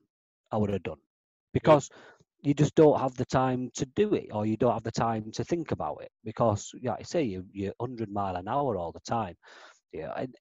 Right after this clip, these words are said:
Speaker 1: you know, for all the disruption and for all the challenges, I truly believe that we as a nation should come out of this stronger than ever, um, in terms of some of those things. I'm not saying that'll be the case for everybody, because it's everybody's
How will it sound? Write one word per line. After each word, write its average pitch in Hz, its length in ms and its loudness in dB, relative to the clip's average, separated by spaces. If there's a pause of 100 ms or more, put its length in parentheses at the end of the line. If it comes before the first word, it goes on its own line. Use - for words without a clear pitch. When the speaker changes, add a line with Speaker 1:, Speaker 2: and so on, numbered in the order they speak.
Speaker 1:
you - 120 -14
know, - 200 -16 (480)
for 139 160 4
all 170 240 10
the 160 100 4
disruption - 680 -6
and 98 280 -16
for 101 200 -6
all 123 460 6 (400)
the - 80 -8
challenges, 104 960 -6 (880)
I 107 240 -4 (100)
truly 151 360 4
believe 95 640 -4 (160)
that 101 200 -2 (800)
we 135 500 2
as 110 120 0
a 104 40 -6
nation 107 640 -4
should - 320 -6
come 104 180 -4
out 98 220 -2
of 101 60 -14
this 92 180 -6
stronger 92 640 -6
than 87 120 -10
ever, 90 280 -10 (500)
um, 85 540 -8 (100)
in 135 160 -4
terms 123 400 6
of 107 60 -2
some 107 160 -2
of 92 80 -6
those 90 180 -2
things. 95 240 -6
I'm 127 100 0
not 139 200 2
saying 110 220 0
that'll 101 160 -10
be 98 120 -6
the 92 80 -4
case 92 380 -6
for 92 100 -10
everybody, 80 480 -12
because 87 340 -10
it's - 300 -14
everybody's 87 560 -6